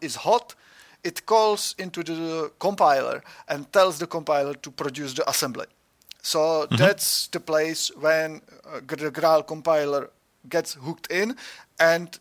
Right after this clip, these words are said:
Speaker 1: does a different job than, uh, C two.
Speaker 2: So to, in order to run Graal V M, you still need the actual V M, right? So the, uh, how to call it, the J V M?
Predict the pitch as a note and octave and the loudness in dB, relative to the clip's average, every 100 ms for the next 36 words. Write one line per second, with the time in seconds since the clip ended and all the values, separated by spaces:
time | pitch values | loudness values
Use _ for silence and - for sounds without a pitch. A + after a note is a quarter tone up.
0 | D#3 E3 - - - D#3 C#3+ C#3 _ _ | 2 2 2 -2 -2 0 -2 -2 _ _
1 | F3+ F3 F#3 E3 B2+ C#3+ C#3+ - - D3 | 0 2 0 -2 -2 -2 -2 -4 -4 -4
2 | D3+ - C3+ C3 B2 D3 C3 B2+ _ _ | -6 -16 -14 -10 -6 -6 -8 -16 _ _
3 | _ _ _ _ - - C#3 C3 G#2+ C3+ | _ _ _ _ -12 2 6 6 6 4
4 | B2+ B2+ C#3 C#3 F3+ F3 D#3+ C#3+ D3+ C#3+ | 4 4 2 4 4 4 6 6 6 4
5 | A#2+ A#2+ C3 C3 G#2 F2+ F#2 G2+ - C#3 | 4 6 6 6 4 4 4 2 4 6
6 | B2+ A2+ - - A2+ B2+ - - A#2+ A2+ | 6 4 -2 0 4 4 2 0 2 4
7 | G#2+ F#2 G2+ _ - C3+ A#2+ F#2+ F2+ E2 | 4 0 -4 _ 2 4 4 4 4 2
8 | D#2+ E2+ B2 - G2+ F2+ F2 F#2 F2 E2+ | 4 2 2 2 4 4 2 2 2 0
9 | F2+ - F2+ E2 E2+ G#2 G2+ - G#2+ A2+ | 0 2 4 4 4 2 2 2 2 2
10 | - - F#2 C3 C3+ A2 G2+ D3+ | 0 -2 4 6 6 6 4 4